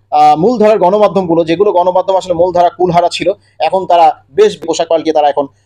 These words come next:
আম, এখানকার তোষামোদী করছে, কিন্তু এরাও দেখি এখনো, আহ, ঠিক, আহ, চটকদারি নিউজ করে, যেগুলো আসলে এই বড় বড় গণমাধ্যমগুলোর কাছে কোনোভাবেই কাম্য না, আগেও কাম্য ছিল না, এখনো কাম্য নয়। তারা চটকদার নিউজ করে, চটকদার সব শিরোনাম করে।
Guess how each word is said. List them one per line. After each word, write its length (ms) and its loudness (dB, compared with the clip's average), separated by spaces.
আম, 880 0
এখানকার 300 -2
তোষামোদী 360 -2
করছে, 260 -4
কিন্তু 300 -2
এরাও 220 4
দেখি 200 0
এখনো, 500 -2
আহ, 220 0
ঠিক, 200 -4
আহ, 600 2
চটকদারি 380 2
নিউজ 260 -2
করে, 220 -4
যেগুলো 260 0
আসলে 240 0
এই 120 2
বড় 200 -2
বড় 140 0
গণমাধ্যমগুলোর 580 -2
কাছে 120 -6
কোনোভাবেই 380 2
কাম্য 220 0
না, 80 0
আগেও 140 0
কাম্য 220 -4
ছিল 160 -4
না, 80 2
এখনো 200 -2
কাম্য 220 -6
নয়। 160 -10
তারা 200 4
চটকদার 500 2
নিউজ 240 2
করে, 200 2
চটকদার 400 0
সব 160 -4
শিরোনাম 340 2
করে। 260 0